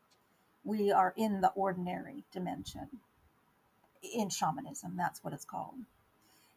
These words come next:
And so that part of our energy leaves us in trauma, in a state of trauma, stays in a state of trauma. And it often contributes to things like addiction,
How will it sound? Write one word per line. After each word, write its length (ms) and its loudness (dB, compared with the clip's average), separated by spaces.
And 180 6
so 520 6
that 500 6
part 400 2
of 160 4
our 280 6
energy 920 -2
leaves 500 6
us 300 6
in 180 2
trauma, 600 0
in 120 4
a 40 4
state 300 6
of 100 -4
trauma, 400 0
stays 460 6
in 120 2
a 60 -2
state 260 -2
of 120 -6
trauma. 420 -6
And 380 6
it 220 2
often 460 6
contributes 680 -4
to 340 -2
things 300 -6
like 200 -2
addiction, 1040 -4